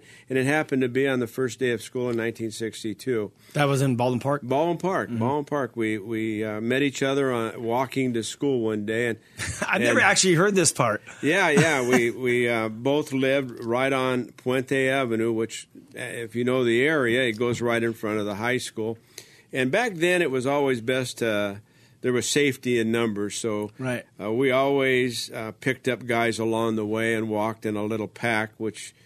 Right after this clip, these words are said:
Speaker 1: probably to this <laughs> day we still hang out in, in certain ways. We meet once a year, uh, for a reunion. But Raul and, Raul's life and my life went in a different direction than most of our friends.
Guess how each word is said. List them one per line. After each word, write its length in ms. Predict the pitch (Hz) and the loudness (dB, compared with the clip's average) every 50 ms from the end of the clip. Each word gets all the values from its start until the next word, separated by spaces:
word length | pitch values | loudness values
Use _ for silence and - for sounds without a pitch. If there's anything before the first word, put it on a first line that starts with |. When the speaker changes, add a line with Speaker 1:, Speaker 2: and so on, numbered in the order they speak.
| - - - _ _ | -20 -20 -20 _ _
Speaker 1:
probably 640 | - 120 120 120 123 117 120 120 117 110 117 117 113 | -4 -2 0 2 2 2 2 0 0 0 0 -2 0
to 140 | - 113 107 | -2 -4 -2
this 200 | 104 117 110 110 | -2 -2 -2 -2
<laughs> 180 | 120 127 113 - | -4 -6 -2 0
day 280 | 147 143 131 123 110 - - - - - _ | 2 2 2 0 -2 -4 -10 -20 -20 -12 _
we 100 | - 123 | -4 -4
still 380 | 117 - - - - 139 123 113 | -2 -2 -2 0 0 0 0 0
hang 360 | 110 131 131 127 120 113 113 | 0 0 0 2 0 0 0
out 220 | 117 120 117 120 113 | 0 0 0 0 0
in, 140 | 110 110 | -2 -2
in 220 | 110 - 127 113 113 | -4 -4 -4 -4 -4
certain 420 | - - - 123 117 104 104 107 107 | -4 -2 -2 -2 -2 -2 -2 -4 -2
ways. 300 | 110 113 113 113 101 104 | 0 0 0 0 -2 -2
We 180 | 107 107 107 | -4 -4 -2
meet 260 | 110 117 120 117 98 | 0 0 0 0 0
once 360 | 107 113 113 117 117 - - 110 | -2 -2 -2 -2 -2 -4 -4 -4
a 40 | |
year, 360 | 107 107 110 117 113 113 113 104 | -4 -2 0 0 0 0 0 -2
uh, 260 | 104 107 113 - - | -2 -4 -6 -6 -8
for 220 | - - 120 110 | -6 -6 -4 -2
a 40 | 110 | -2
reunion. 600 | 107 107 107 110 117 139 147 135 117 113 113 107 - - - - - - - | -2 -2 -2 -2 0 0 2 2 2 0 -2 -4 -8 -16 -20 -20 -20 -6 -2
But 140 | 135 143 143 | 0 2 2
Raul 360 | 143 143 165 214 254 240 202 | 4 2 2 2 2 2 0
and, 120 | 160 139 131 | 0 0 -2
Raul's 400 | 135 135 151 185 240 220 156 131 | -2 0 2 2 2 2 0 0
life 320 | 123 120 123 131 127 - | 0 2 0 0 -2 -2
and 100 | 117 117 | -4 -2
my 200 | 120 127 139 147 | -2 0 0 0
life 420 | 135 113 101 101 107 107 107 - _ _ _ _ _ - | 0 0 -2 -4 -4 -6 -10 -14 _ _ _ _ _ -16
went 340 | 123 117 117 127 131 127 | -10 -4 -2 0 2 2
in 100 | 117 113 | 2 2
a 60 | 110 107 | 0 0
different 400 | 104 117 117 110 - 110 98 98 | 0 0 0 0 -2 -6 -6 -6
direction 480 | 104 101 101 107 104 - - 107 98 95 | -4 -4 -4 -4 -6 -6 -8 -8 -8 -6
than 140 | 98 98 | -4 -4
most 280 | 98 98 101 95 - - | -4 -6 -6 -8 -10 -10
of 120 | 98 92 | -8 -6
our 160 | 95 95 92 92 | -6 -6 -8 -10
friends. 520 | - - - 98 98 98 95 92 92 - | -10 -8 -6 -6 -4 -4 -6 -8 -12 -14